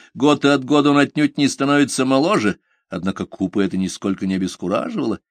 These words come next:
«В последнее время я работаю меньше, чем мне бы хотелось», — откровенно признался он.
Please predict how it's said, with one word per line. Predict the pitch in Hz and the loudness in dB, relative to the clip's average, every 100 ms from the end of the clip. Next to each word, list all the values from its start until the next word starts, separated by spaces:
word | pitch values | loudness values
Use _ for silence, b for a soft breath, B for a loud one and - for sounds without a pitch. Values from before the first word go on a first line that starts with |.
| _ _ _ _ | _ _ _ _
«В | _ | _
последнее | - 180 214 262 170 120 107 | -4 -2 0 0 2 4 6
время | 101 104 101 101 98 | 4 4 4 4 4
я | 98 101 101 101 | 4 4 4 4
работаю | 101 101 95 92 90 | 2 0 0 0 0
меньше, | 90 101 101 - 165 | 0 0 -2 0 0
чем | - 208 208 | 0 -4 -2
мне | 220 | -2
бы | 196 | -2
хотелось», — | 170 120 117 113 107 - - _ _ | 0 -2 0 2 2 -2 -10 _ _
откровенно | 92 90 101 98 101 98 | -8 -4 0 0 0 0
признался | 104 98 98 98 95 - | -2 -2 0 0 -2 -4
он. | 98 | -6